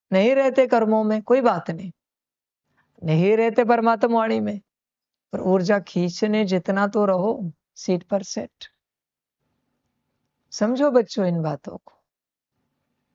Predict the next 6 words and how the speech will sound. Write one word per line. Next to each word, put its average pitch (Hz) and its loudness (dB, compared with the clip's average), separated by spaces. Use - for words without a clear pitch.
ऊर्जा 220 0
खींचो, - -14
समझ 233 -14
की 175 -4
बात 147 -10
है। - -20